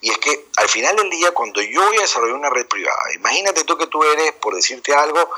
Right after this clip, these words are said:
un distribuidor, tú estás generando una red de comercialización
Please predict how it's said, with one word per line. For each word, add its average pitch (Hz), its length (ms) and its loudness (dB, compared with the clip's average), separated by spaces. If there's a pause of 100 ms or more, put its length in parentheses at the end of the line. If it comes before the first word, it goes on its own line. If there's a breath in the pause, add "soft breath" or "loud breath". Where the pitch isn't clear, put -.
(300 loud breath)
un 131 180 0
distribuidor, 117 1160 2
tú - 100 -6
estás - 220 2
generando 113 400 0
una 127 100 0
red 160 220 4
de 170 100 0
comercialización - 1040 2